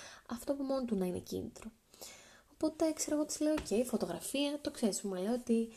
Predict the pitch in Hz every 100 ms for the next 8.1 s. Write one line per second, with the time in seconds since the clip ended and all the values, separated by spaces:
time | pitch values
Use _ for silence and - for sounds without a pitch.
0 | - 202 208 214 202 185 - - 240 -
1 | 185 196 - - 196 - 190 190 - 185
2 | 180 - - 220 - 196 196 185 240 226
3 | 190 - - 202 220 226 247 247 254 240
4 | 196 185 196 190 190 190 - - - 202
5 | 190 196 - 170 - - 254 247 240 -
6 | - 240 247 247 240 - - - _ 254
7 | 247 247 240 - - - 208 196 190 190